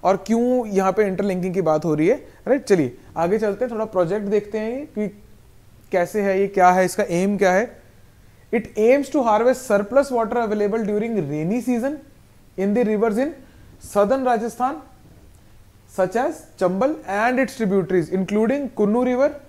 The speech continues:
we have Parvati, Kali Sindh, and use this water in the southeastern district of the states where there is scarcity of water for drinking and irrigation। ठीक है, मतलब यही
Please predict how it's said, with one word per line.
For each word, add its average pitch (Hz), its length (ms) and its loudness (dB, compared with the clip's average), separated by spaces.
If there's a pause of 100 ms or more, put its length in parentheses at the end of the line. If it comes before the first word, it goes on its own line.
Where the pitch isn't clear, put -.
(540)
we 196 80 2
have 220 180 0
Parvati, 208 500 2 (1040)
Kali 208 260 2
Sindh, 285 280 -6 (800)
and 214 160 2
use 254 340 4
this 233 180 -2
water 196 340 0 (360)
in 208 160 2
the 320 160 2 (140)
southeastern 220 760 4
district 202 360 2
of 180 140 4
the 185 80 0
states 233 380 0 (760)
where 202 180 0
there 196 220 -2
is 311 200 -4
scarcity 185 420 0
of 165 120 6
water 143 260 0 (380)
for 180 120 4 (100)
drinking 180 360 -2 (200)
and 240 160 -2 (220)
irrigation। 147 440 0 (520)
ठीक 220 120 2
है, 302 80 4
मतलब 240 280 2
यही 240 360 4